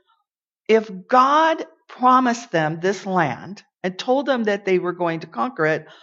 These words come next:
why would then he send out, tell Moses to send out these guys to explore it to find out if it was good or not?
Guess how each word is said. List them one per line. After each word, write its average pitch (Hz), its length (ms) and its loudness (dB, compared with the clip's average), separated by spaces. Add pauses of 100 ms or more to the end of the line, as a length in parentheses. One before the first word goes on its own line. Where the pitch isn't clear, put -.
(180)
why 233 320 6
would 302 240 0
then 214 260 0
he 202 680 -4 (180)
send 220 440 0
out, 170 380 2 (220)
tell 233 180 2
Moses 208 400 0
to 156 100 -6
send 170 280 0
out 151 260 2 (460)
these 185 180 0
guys 190 380 4
to 185 60 0
explore 233 560 0
it 151 280 2 (880)
to 202 100 2
find 202 240 4
out 185 160 6
if 170 80 -6
it 165 60 2
was 165 120 0
good 180 160 2
or 147 60 0
not? - 340 -4